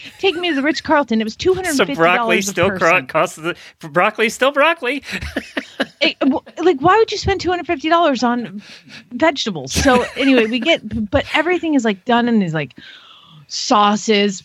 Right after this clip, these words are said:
Speaker 1: that I can't pronounce, and these cheese, they bring over the cheese tray, and there's, like, four hundred cheeses on this push carton, and they had the dessert tray, and then they had all this thing, and they had, "Oh, we cook for vegetarian," they bring it out, you know, they made this whole thing.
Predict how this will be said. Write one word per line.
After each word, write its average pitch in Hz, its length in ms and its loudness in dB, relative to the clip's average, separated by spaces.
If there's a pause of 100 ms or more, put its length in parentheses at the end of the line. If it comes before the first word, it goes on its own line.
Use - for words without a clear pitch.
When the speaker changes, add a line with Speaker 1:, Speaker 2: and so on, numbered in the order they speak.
Speaker 1:
that 190 160 0
I 180 80 -2
can't 202 300 -2
pronounce, 196 540 -2
and 208 140 0
these 190 220 -2
cheese, 220 340 2
they 220 100 4
bring 226 280 2
over 202 160 0
the 190 120 -2
cheese 226 560 0
tray, 196 580 0
and 175 120 -6
there's, 170 180 -4
like, 170 120 -4
four 202 320 -2
hundred 185 340 -2
cheeses 226 500 2
on 185 200 0
this 165 160 -4
push - 300 -4
carton, 220 440 0
and 196 140 0
they 175 60 -2
had 160 120 -6
the 151 80 -8
dessert 220 520 -2
tray, 233 400 2
and 220 100 -4
then 180 120 -6
they 170 140 -4
had 175 300 -2 (400)
all 285 380 4
this 190 200 -4
thing, 202 180 -4
and 214 80 -2
they 208 120 2
had, 175 360 -4
"Oh, 320 160 4
we 302 160 -2
cook 330 260 -2
for 285 120 -12
vegetarian," 269 480 -2
they 240 60 -4
bring 233 180 -2
it 220 80 -2
out, 302 320 4
you 269 60 -2
know, 254 120 0
they 233 100 -4
made 220 220 -2
this 208 120 -8
whole 226 140 2
thing. 220 300 0